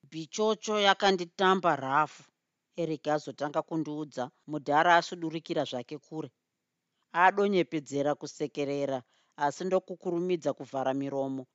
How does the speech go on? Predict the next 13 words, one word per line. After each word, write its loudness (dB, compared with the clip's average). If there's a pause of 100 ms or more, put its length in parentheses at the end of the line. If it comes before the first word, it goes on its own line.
nekuti -8
yanga 6
yabanzukira 2
iyo 0
yakachenuruka 0 (260)
kuita -6
seanga 0
arara 2
achidya -8
munyu. -6 (920)
Ndipo -4
pandazoona 4
kuti -10